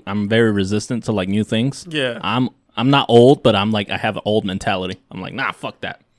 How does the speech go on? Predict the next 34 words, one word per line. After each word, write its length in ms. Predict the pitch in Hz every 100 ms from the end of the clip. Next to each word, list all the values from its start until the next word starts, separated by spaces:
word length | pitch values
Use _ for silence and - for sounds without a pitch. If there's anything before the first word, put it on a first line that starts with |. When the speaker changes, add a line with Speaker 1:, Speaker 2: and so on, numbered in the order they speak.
| _ _ _
Speaker 2:
Like, 200 | 175 156 135
I 100 | 170
didn't 120 | 196
start 160 | 180 151
using 160 | 143
TikTok 320 | 135 147 139 135
till, 120 | 135
like, 160 | 117 _
two 160 | -
or 60 | 135
three 160 | 131
months 260 | 123 123 131
ago. 280 | 131 139 123 - _ _
<laughs> 340 | _ _ -
Speaker 1:
I 40 | -
still 220 | - 117
don't 140 | 110
have 120 | 107 104
a 40 |
TikTok, 500 | - 110 - 117 - _ _ _ _ _ -
but 300 | 117 110 _ _ _ _ _ -
you 120 | 117
know 80 | 110
how 120 | 113
Instagram 600 | 113 110 - 101 107 104
and, 80 | 95
like, 140 | 90
YouTube 300 | 101 - 107
have 340 | 107 101 117
their 180 | - 95
own, 120 | 98
Speaker 2:
Yeah. 60 | 101
Speaker 1:
like, 160 | 98 95
version? 380 | 101 101 120